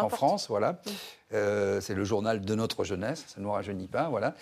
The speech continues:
Speaker 1: Parce qu'il y avait
Speaker 2: Mais,
Speaker 1: un gadget
Speaker 2: euh,
Speaker 1: dedans.
Speaker 2: mais, bon, il y avait un gadget,
Speaker 1: <laughs>
Speaker 2: voilà, euh, les lunettes solaires, euh, les pois sauteurs, ça pourrait peut-être inspirer le président de la République.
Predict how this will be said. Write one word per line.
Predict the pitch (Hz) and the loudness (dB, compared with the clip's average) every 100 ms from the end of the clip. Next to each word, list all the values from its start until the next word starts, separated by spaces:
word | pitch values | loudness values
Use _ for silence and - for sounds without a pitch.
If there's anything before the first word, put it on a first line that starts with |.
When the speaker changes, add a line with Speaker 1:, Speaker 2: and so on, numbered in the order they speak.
| 233 - - - | -12 -12 -8 0
Speaker 1:
Parce | 240 | 6
qu'il | 294 | 8
y | 277 | 8
avait | 330 | 6
Speaker 2:
Mais, | |
Speaker 1:
un | 320 | 6
gadget | 262 262 | 6 4
Speaker 2:
euh, | 262 | 4
Speaker 1:
dedans. | 131 131 | 2 2
Speaker 2:
mais, | 123 | 0
bon, | 117 | 4
il | 120 | 4
y | |
avait | 123 | 6
un | 131 | 4
gadget, | 101 87 120 202 302 | 4 4 4 4 4
Speaker 1:
<laughs> | |
Speaker 2:
voilà, | 104 123 196 156 | 6 6 4 2
euh, | 104 104 - - | -4 -4 -12 -2
les | 110 | 0
lunettes | 107 110 107 | 2 2 2
solaires, | - 101 98 117 135 123 | 2 4 6 8 8 8
euh, | 101 | 6
les | 117 | 4
pois | - 113 | 4 4
sauteurs, | 110 90 131 - | 2 2 2 4
ça | - | 0
pourrait | 107 107 | 4 2
peut-être | - - | 2 -4
inspirer | 98 - 107 107 98 | -4 -2 2 4 4
le | 92 | 2
président | 104 101 | 0 0
de | 92 | 0
la | |
République. | 95 - 107 175 | -2 -4 -4 -4